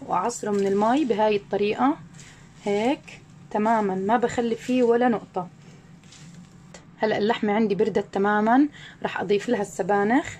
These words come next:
هلأ رح أخلط السبانخ مع اللحمة، وبهاي المرحلة بتعادلوا الملح، بتشوفوا لو بدها ملح كمان بتضيفوا لها.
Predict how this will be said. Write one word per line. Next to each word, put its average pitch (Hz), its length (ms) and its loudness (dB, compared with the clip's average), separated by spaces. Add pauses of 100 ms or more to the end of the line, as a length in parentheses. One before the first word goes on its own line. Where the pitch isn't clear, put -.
(260)
هلأ 226 240 2
رح 196 180 -4
أخلط 214 340 -4
السبانخ 196 680 -2
مع 247 160 0
اللحمة، 254 500 2 (300)
وبهاي 254 320 2
المرحلة 247 460 2
بتعادلوا 202 480 0
الملح، 220 360 0
بتشوفوا 214 380 -2
لو 226 100 4
بدها 226 240 -2
ملح 220 320 -2
كمان 214 360 -2
بتضيفوا 190 460 0
لها. 277 140 0